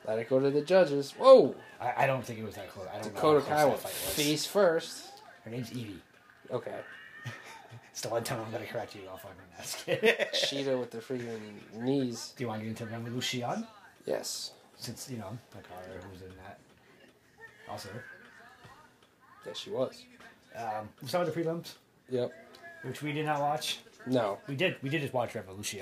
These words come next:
Speaker 2: That's why we're a little late with this broadcast.
Speaker 1: Yeah. <laughs>
Speaker 2: We did just watch all of it. But, uh, some of the prelims that we did not watch, which, um, prelims, <laughs> pre-, pre-show, which we did not watch. Was changed from when we did, um, predictions.
Speaker 1: Yeah, 'cause it was supposed to be Rebel.
Speaker 2: It's supposed to be Rebel instead of, um,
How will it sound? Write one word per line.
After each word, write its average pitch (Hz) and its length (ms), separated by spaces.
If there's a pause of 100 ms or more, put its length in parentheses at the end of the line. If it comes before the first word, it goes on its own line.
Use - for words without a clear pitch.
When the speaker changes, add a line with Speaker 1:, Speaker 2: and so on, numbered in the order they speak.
(140)
Speaker 2:
That's 92 160
why 92 180
we're 92 80
a 90 40
little 90 180
late 82 180
with - 100
this - 100
broadcast. - 600
Speaker 1:
Yeah. 120 340 (180)
<laughs> 190 320 (640)
Speaker 2:
We 113 80
did 107 120
just 92 120
watch - 140
all 87 80
of 92 160
it. - 60 (180)
But, - 180
uh, - 120
some 131 180
of 120 120
the 123 60
prelims 117 200
that 101 80
we 107 60
did 101 100
not 101 100
watch, 98 340
which, - 240 (300)
um, 95 300 (200)
prelims, - 340
<laughs> - 60
pre-, 180 160
pre-show, 139 640
which 131 200
we 123 60
did 113 140
not 110 180
watch. 107 360 (760)
Was - 140
changed 220 340
from 190 120
when 170 140
we 165 120
did, 156 200
um, 131 280
predictions. - 680
Speaker 1:
Yeah, 139 220
'cause 143 200
it 151 120
was 143 100
supposed 175 320
to 151 80
be 127 180
Rebel. 120 640
Speaker 2:
It's - 100
supposed 165 140
to 160 60
be 135 60
Rebel 131 400
instead 110 340
of, 101 100
um, 95 200